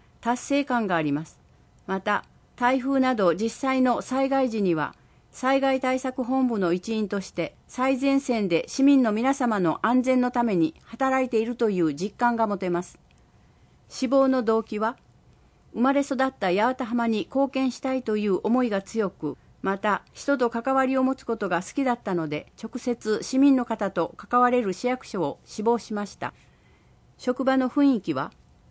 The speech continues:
なかなか慣れないことが多いですが、厳しくも愛のある先輩ばかりで、とても頼もしいです。オンとオフがはっきりしていて、仕事中は真剣に取り組み、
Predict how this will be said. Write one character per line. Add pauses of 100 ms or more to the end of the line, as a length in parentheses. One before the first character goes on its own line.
(320)
な
か
な
か
慣
れ
な
い
こ
と
が
多
い
で
す
が、 (560)
厳
し
く
も
愛
の
あ
る
先
輩
ば
か
り
で、 (180)
と
て
も
頼
も
し
い
で
す。 (520)
オ
ン
と
オ
フ
が
は
っ
き
り
し
て
い
て、 (360)
仕
事
中
は
真
剣
に
取
り
組
み、